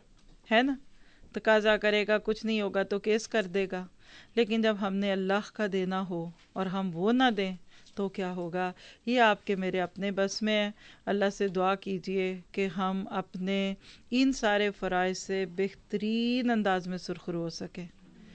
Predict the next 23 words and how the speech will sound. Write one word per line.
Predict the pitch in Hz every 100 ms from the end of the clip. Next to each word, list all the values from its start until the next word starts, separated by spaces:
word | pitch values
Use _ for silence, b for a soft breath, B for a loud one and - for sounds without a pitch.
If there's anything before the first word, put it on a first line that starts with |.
| B B B -
کوئی | 254 269 285 294
بڑی | 226 196 220 269 294
سی | 302
بات، | 254 220 208 208
موٹی | 202 208 269
سی | 262 294
بات | 220 214 214
ہے | 208 208 233
تو | 214
پوچھ | 202 185 -
لیجئے، | 214 220 233
نہیں | 214 202
تو | 196 196
یہاں | 185 185 196
پہ | 190
آج | 185 180
الحمدللہ | 190 175 220 233 220 196 196 196 196 B B B 196
ہمارا | 196 190 190
یہ | 190
ٹاپک | 190 180 175 185
پورا | - 196 226
ہوا۔ | 220 226 226 B B B -
دو | 170 240 262 269